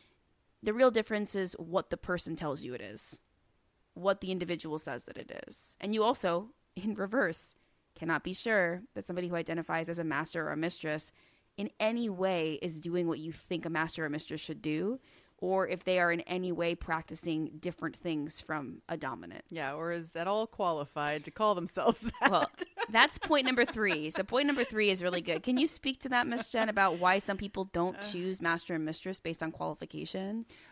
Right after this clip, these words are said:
Speaker 2: Well, so it used to be. <laughs>
Speaker 1: Back in my day.
Speaker 2: Well, and re-,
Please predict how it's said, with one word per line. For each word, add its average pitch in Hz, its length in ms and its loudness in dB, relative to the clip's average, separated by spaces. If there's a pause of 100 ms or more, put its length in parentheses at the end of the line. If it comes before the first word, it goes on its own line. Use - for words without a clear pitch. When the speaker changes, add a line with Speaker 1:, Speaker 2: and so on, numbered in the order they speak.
(100)
Speaker 2:
Well, 220 420 2
so 247 640 0 (160)
it 240 120 -2
used 311 320 0
to 196 40 -6
be. 151 380 -4 (260)
<laughs> - 640 -8
Speaker 1:
Back - 260 6
in 185 140 4
my 196 300 6
day. - 380 4 (800)
Speaker 2:
Well, 269 300 2
and 269 300 0 (300)
re-, 294 420 -2